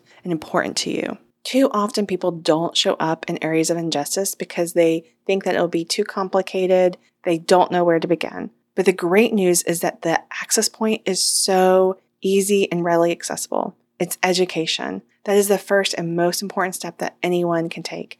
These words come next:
Again, this message is for those who are not the victim or the survivor of the oppression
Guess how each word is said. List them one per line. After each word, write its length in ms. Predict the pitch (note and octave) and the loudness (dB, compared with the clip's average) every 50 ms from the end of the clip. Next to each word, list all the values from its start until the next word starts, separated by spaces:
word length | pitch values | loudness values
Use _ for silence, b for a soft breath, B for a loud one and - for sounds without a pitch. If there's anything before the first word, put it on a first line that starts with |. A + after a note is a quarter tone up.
| _ - | _ -2
Again, 260 | G#3 A3+ G#3 G3 G3 | 2 2 4 4 2
this 140 | F#3+ F#3+ A3 | 2 0 0
message 280 | G#3+ G#3+ B3 A#3+ A3 | 0 0 0 0 0
is 140 | G#3+ G3 - | 0 -2 -2
for 180 | - G3+ F#3+ F3+ | 0 0 0 2
those 280 | F3+ F3 F3+ F3 - | 2 2 2 2 0
who 200 | - - F#3 F3 F3 - | -2 -4 -4 -4 -2 0
are 100 | F3+ F#3 | 0 2
not 360 | F#3 G3+ F#3+ F#3+ - - F3 | 2 2 0 0 -2 0 2
the 120 | F#3+ F3 - D#3+ | 2 2 4 2
victim 420 | D#3+ F3 F3 F3 - F3 E3+ D#3+ | 2 2 2 2 2 0 2 2
or 140 | D#3 D#3+ D#3 | 2 2 2
the 300 | D#3+ D#3 D#3 D3+ - - | 2 2 4 2 2 0
survivor 380 | - - F3 F#3 F#3 F#3 F3+ - | -4 -4 0 2 4 4 4 4
of 160 | - E3 D#3+ | 2 2 4
the 160 | E3+ D#3+ D#3 | 4 4 4
oppression 680 | D#3 D#3 - - E3+ D#3+ - - F3 E3 D#3+ D#3 D#3+ | 2 -2 -4 -4 -2 0 0 0 0 0 -2 -2 -4